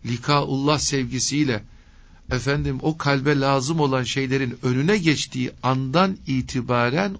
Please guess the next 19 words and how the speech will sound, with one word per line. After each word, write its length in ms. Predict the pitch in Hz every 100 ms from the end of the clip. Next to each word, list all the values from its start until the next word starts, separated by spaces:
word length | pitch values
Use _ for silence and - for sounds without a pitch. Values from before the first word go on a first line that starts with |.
| -
o 240 | 190 185 -
artık 540 | 143 139 - 214 -
bir 160 | 180 156
tapınma 520 | - 139 156 151 180 127
haline 420 | 107 107 117 117 -
alıyor. 420 | 107 107 131 - - - - - - -
Alıyor 500 | 120 123 196 226 240 -
ki 340 | - 139 151 - - - - - - - -
Kur'an-ı 540 | 151 - 180 180 135
Kerim'de 580 | - 123 117 113 170 214 - - - _ - - - -
Cenab-ı 420 | - 135 180 165 131
Hak 320 | 143 175 - - - - - - - _ - - - - - - -
Yasin 420 | 123 123 196 202
suresinde 840 | - 151 123 110 123 117 147 202 - - - - - - _ -
şeytana 840 | - - 147 151 151 170 214 -
tapınmakla 1000 | - 147 143 160 160 175 226 - 175 -
alakalı 600 | 156 156 156 156 185 214
ayetler 460 | 202 185 175 180 240
söylüyor 520 | - 127 110 104 104